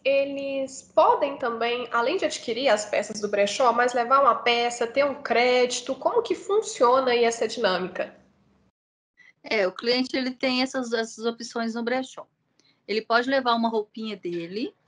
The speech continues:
Speaker 2: e essa roupinha dele ele pode nos vender, receber em dinheiro na hora, ou então ele pode trocar conosco, ele ganha um crédito, e esse crédito ele vai escolher uma peça na loja que ele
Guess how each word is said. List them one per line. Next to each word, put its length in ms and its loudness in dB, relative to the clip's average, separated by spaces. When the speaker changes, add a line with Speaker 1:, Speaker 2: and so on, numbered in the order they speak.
Speaker 2:
e 100 -2
essa 220 -2
roupinha 360 -6
dele 260 -2
ele 220 -6
pode 300 -4
nos 160 -14
vender, 500 -6
receber 400 0
em 120 -4
dinheiro 460 -6
na 240 2
hora, 380 -6
ou 180 4
então 260 2
ele 140 -2
pode 320 0
trocar 400 -4
conosco, 560 -8
ele 120 -6
ganha 280 -6
um 40 -6
crédito, 680 -6
e 60 -2
esse 220 0
crédito 440 -2
ele 160 -2
vai 320 0
escolher 640 -6
uma 160 -6
peça 320 -8
na 160 -6
loja 460 -6
que 140 -10
ele 100 -8